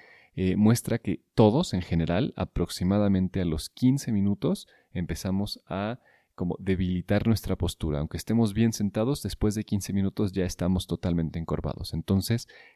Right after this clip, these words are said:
cada quince minutos deberías de hacer una de dos, o levantarte y hacer una pausa activa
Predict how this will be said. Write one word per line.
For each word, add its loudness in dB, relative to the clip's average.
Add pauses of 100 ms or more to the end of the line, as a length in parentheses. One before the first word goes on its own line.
(420)
cada 2
quince 0
minutos -2 (200)
deberías 2
de 0 (220)
hacer -2
una 8
de 8
dos, 2 (160)
o 4
levantarte 4 (480)
y -6
hacer 0
una 8
pausa 6
activa 0